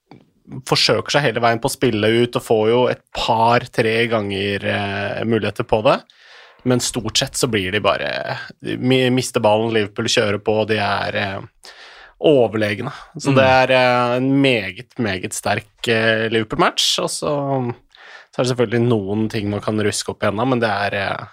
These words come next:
Speaker 1: jevnt over så er det jo den store, store ligafavoritten som,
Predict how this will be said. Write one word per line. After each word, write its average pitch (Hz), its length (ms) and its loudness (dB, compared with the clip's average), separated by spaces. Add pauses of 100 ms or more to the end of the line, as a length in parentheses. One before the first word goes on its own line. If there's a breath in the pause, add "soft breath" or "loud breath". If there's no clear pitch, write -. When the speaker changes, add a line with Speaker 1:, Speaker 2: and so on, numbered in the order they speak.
(560 loud breath)
Speaker 1:
jevnt 156 380 4
over 135 240 4
så 135 260 2
er 107 40 2
det 113 80 4
jo 120 100 2
den 123 180 0
store, 110 760 -4
store 107 260 0
ligafavoritten 104 840 -2
som, 104 560 -6